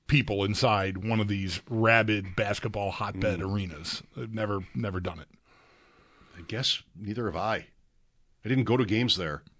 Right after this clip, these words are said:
Speaker 2: Just tournament games, like you're saying. Yeah, I don't
Speaker 1: Yeah.
Speaker 2: think I ever did either. I've definitely wanted to in my life. Not
Speaker 1: Mm-hmm.
Speaker 2: anymore.
Speaker 1: Right.
Speaker 2: But
Speaker 1: That's, yeah.
Speaker 2: Cameron Indoor or something like that.
Speaker 1: Right.
Speaker 2: W-, one time we were driving through that area, and there was a Duke Carolina game.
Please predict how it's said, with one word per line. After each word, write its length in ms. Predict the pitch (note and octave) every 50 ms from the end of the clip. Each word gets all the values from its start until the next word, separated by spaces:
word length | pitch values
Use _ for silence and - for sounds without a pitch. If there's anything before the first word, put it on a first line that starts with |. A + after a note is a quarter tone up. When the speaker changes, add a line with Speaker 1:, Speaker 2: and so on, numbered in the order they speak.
| _ _ _ _ _
Speaker 2:
Just 240 | - A2+ A2 - -
tournament 360 | - B2+ B2+ C3+ A#2 G#2 E2+
games, 280 | - F2+ F2 F2 E2 E2
like 180 | F2+ F2 -
you're 60 | F2+ -
saying. 300 | - G#2 A2+ A2 F#2 E2
Yeah, 200 | F#2 G#2 G2+ D#2+
I 40 | F#2+
don't 100 | A#2 C3+
Speaker 1:
Yeah. 20 | -
Speaker 2:
think 140 | F3 E3+
I 80 | F3 F3
ever 120 | F3 E3+
did 180 | D#3 E3 E3 D#3+
either. 320 | D3+ D3 B2+ F2 D#2+ - - _ _ _ _ _ - -
I've 100 | G#2+ F#2
definitely 440 | C#3+ E3+ E3+ A3 G#3+ F#3+ D3 G#2 E2 - - - _ _ _ _ _ _ _ _ - G#2+
wanted 340 | G#2 C3 F3+ A3+ G3+ B2 -
to 220 | - F#2+ E2 E2
in 60 | F2+
my 120 | F#2+ F#2 F#2+
life. 320 | F#2 F2 F2 F2 - -
Not 100 | B2 E3+
Speaker 1:
Mm-hmm. 80 | - -
Speaker 2:
anymore. 380 | D#3+ C#3+ D3+ D#3+ C#3+ F#2 - - _ _ - B2
Speaker 1:
Right. 300 | B2+ D3+ C3+ B2 A2 G#2+
Speaker 2:
But 80 | A2+ A2+
Speaker 1:
That's, 260 | C3 B2 A2+ G#2+ - -
yeah. 280 | - A#2+ G#2+ G2+ - - - - - _ _ _ _ -
Speaker 2:
Cameron 300 | - D3 D#3 E3 D#3 C#3
Indoor 280 | C#3 E3 E3 E3+ F3 E3
or 40 | D3
something 220 | - D#3+ D#3 D3+
like 140 | D3+ C#3+ D3
that. 100 | D#3 D3+ A2+
Speaker 1:
Right. 200 | G2 F2+ F2 - - - - _ - _ _ _ _ -
Speaker 2:
W-, 160 | E3+ G3 E3
one 160 | F3 B3 D4+
time 180 | C#4 C#4 C#4+ C#4
we 60 | C4
were 80 | A#3+ F#3+
driving 380 | D3+ F#3+ F#3 F#3+ F#3 F3 E3+
through 280 | E3 - D#3+ F#3 G#3 G3
that 160 | F3+ D#3 D3+
area, 320 | D3+ D3 D3 D3 C#3+ C#3+ C#3+
and 80 | C#3 D#3
there 60 | D#3+
was 140 | D#3 C3 C3+
a 40 |
Duke 220 | - C#3+ F3+ F3 -
Carolina 520 | - F3+ F3+ E3+ C#3+ C3 C#3+ D#3+ E3 D#3
game. 420 | B2+ B2 A#2+ A#2+ A#2 A#2 A#2 A#2+